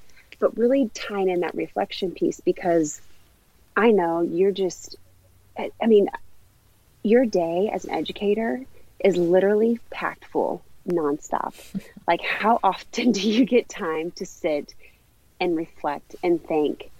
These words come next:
Speaker 1: and really, you know, own that kind of thing? So we really apply that, discuss that. And then this was where the piece, as I got to come in, really lays the foundation of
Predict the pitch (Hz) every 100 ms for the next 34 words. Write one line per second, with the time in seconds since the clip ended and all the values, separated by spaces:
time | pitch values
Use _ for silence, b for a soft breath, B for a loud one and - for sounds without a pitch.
0 | - _ _ _ - 175 160 160 147 135
1 | - - - _ 185 160 165 165 147 -
2 | - - - - - - - - - 165
3 | 156 165 - - - _ - - 233 202
4 | 214 196 190 - 185 180 180 - - -
5 | 160 - - 151 101 - B B B B
6 | B - 190 185 175 165 214 233 - 190
7 | 175 165 151 147 147 147 156 b b b
8 | b b _ _ - - 196 180 - 170
9 | - 156 160 - 147 - - 156 147 147
10 | 147 - 175 170 151 156 143 143 - 135
11 | 143 147 147 - - - 143 139 135